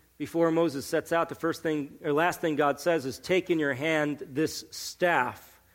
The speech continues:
with which you will do the signs." And later on in Exodus, this staff becomes called the staff of God.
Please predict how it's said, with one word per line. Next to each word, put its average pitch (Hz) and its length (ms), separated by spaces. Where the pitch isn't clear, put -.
with 139 160
which 151 240
you 151 80
will 131 140
do 139 200
the 120 120
signs." 110 760
And 143 80
later 156 240
on 160 140
in 156 100
Exodus, 143 520
this 147 180
staff 156 540
becomes 147 360
called 147 340
the 117 60
staff - 720
of 117 240
God. 113 560